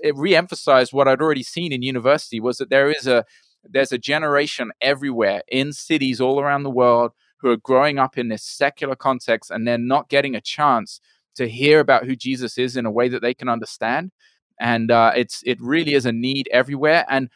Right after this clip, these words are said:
also the interesting thing is there's this global culture, right? So you, having traveled to these different places, you realize how, uh, people are sharing the same, uh, many, many of the same values and same kinda,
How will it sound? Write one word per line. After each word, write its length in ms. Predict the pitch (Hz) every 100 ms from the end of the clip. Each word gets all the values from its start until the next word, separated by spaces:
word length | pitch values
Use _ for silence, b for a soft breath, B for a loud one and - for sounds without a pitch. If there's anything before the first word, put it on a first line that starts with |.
| _
also 340 | - 165 - 151
the 160 | 131
interesting 440 | 147 143 156 - 139
thing 240 | 151 160
is 120 | 139
there's 200 | 139 135
this 180 | 127 120
global 520 | - 127 135 143 143
culture, 460 | - 135 139 - 107
right? 200 | 107 -
So 140 | -
you, 160 | 127 131 _ _ _
having 260 | 139 139
traveled 360 | 127 139 143 165
to 80 | 131
these 180 | 120
different 320 | - 123 131 113
places, 480 | 139 156 131 113
you 140 | 117 113
realize 460 | 131 143 123 117
how, 420 | - 135 131 123 - _ _ _ _
uh, 240 | 131 127 120
people 360 | - 185 220
are 40 | 135
sharing 420 | - 135 143 151
the 80 | 131
same, 460 | - 139 143 143 139 b b b
uh, 260 | - 127 123
many, 360 | 117 147 202 170
many 320 | 131 185 170
of 140 | 117
the 80 | -
same 300 | - 147 143
values 640 | 107 120 131 127 131 123 120
and 140 | 113 107
same 480 | - 131 127 127 120
kinda, 400 | - 123 117